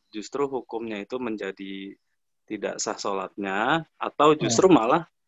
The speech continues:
Speaker 1: eh, kebalikannya, justru malah kalau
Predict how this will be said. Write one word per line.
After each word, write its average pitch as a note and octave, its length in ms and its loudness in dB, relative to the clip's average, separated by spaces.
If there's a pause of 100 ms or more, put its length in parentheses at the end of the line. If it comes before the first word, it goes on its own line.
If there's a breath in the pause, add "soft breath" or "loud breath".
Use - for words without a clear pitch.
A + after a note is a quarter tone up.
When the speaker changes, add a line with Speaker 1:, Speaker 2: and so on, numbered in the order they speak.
(460)
Speaker 1:
eh, A#2 540 4
kebalikannya, B2 880 6
justru A#2 240 4
malah C3+ 320 6 (140)
kalau A2 500 10